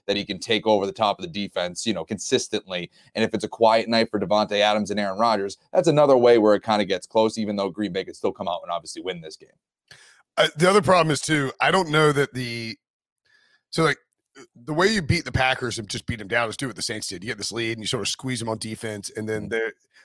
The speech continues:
Speaker 2: they do this once or twice a year, where they just sort of check out and they're like, "All right, we're pulling Rodgers. You know, this game's over." Rodgers is throwing interceptions that just don't seem like he cares about anything. I just can't fathom a situation where that happens in this particular matchup,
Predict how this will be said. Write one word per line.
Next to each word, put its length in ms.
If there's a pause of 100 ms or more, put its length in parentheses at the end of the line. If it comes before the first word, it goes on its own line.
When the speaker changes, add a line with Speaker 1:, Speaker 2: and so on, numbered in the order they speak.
(160)
Speaker 2:
they 120
do 140
this 160
once 240
or 40
twice 220
a 60
year, 280 (340)
where 100
they 60
just 140
sort 120
of 60
check 240
out 160
and 80
they're 60
like, 140
"All 60
right, 300 (960)
we're 80
pulling 240
Rodgers. 440
You 80
know, 60
this 140
game's 220
over." 260
Rodgers 380
is 120
throwing 280
interceptions 640
that 80
just 240 (300)
don't 200
seem 280
like 160
he 140
cares 400
about 180
anything. 520 (300)
I 120
just 200
can't 240
fathom 300
a 60
situation 520
where 420 (260)
that 340
happens 420
in 180
this 180
particular 500
matchup, 380